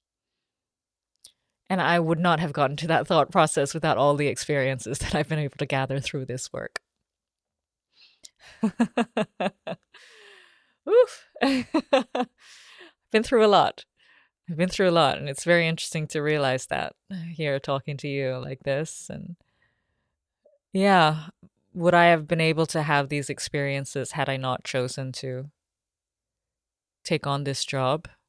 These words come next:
Not in such <laughs> vast ways with so many different types of people.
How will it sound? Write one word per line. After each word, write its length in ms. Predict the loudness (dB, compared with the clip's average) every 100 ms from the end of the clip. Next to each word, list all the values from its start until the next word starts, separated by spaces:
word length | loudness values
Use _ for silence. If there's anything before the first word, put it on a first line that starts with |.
| _ _ _ _ _ _ _
Not 340 | 0 2 2 0
in 140 | -6 -6
such 680 | -2 0 0 -2 -4 -4 -10 _ _ _ _ -4
<laughs> 920 | -2 -2 -6 _ _ -20 _ _ _
vast 960 | -6 2 4 4 2 -2 -8 -10 -12 -12
ways 800 | -4 0 2 0 -2 -8 -10 -14 -20 -20 _ -4
with 260 | 0 0
so 400 | 2 6 8 8
many 220 | 6 2 -2
different 320 | -6 -8 -6
types 320 | -6 -6 -8
of 160 | -12 -10
people. 580 | -10 -6 -6 -6 -10